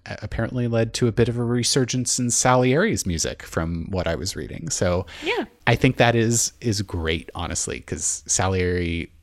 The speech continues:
Speaker 1: apparently was quite influential in the opera scene, even if, uh, we don't remember his music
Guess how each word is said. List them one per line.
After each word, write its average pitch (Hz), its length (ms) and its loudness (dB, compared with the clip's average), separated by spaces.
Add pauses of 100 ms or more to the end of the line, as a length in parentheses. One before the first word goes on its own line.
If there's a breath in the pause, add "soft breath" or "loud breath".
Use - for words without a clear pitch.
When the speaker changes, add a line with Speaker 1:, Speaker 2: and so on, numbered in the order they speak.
(280)
Speaker 1:
apparently 101 560 0
was 107 140 0
quite 101 260 2
influential 98 560 -2
in 85 80 -4
the - 60 -6
opera - 280 -6
scene, - 380 -6 (100)
even 92 360 -6
if, - 420 -6 (160)
uh, - 220 -4 (460)
we 95 80 -2
don't 87 200 -2
remember 90 340 -4
his 87 460 -2
music 85 360 -4